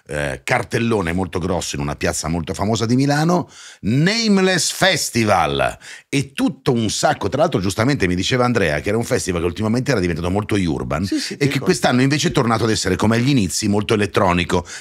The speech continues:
Speaker 1: Benny Benassi, eh, un sacco di disc jockey, ro-, roba elettronica proprio unz, unz, tam tam, boom boom, qua cassa in quattro,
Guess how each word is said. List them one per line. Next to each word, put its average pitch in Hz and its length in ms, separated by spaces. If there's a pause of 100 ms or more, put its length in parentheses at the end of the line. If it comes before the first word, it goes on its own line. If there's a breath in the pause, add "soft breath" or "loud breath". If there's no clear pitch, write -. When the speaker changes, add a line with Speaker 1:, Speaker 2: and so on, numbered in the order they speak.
Speaker 1:
Benny 120 340
Benassi, 117 1000 (180 loud breath)
eh, 113 280
un 117 140
sacco 151 240
di 135 120
disc 117 260
jockey, 117 840
ro-, 120 320
roba 175 240
elettronica 135 540
proprio 117 360 (280 loud breath)
unz, 165 340
unz, 185 380
tam 151 320
tam, 165 360
boom 147 300
boom, 156 340
qua 135 200
cassa 143 340
in 139 100
quattro, 113 540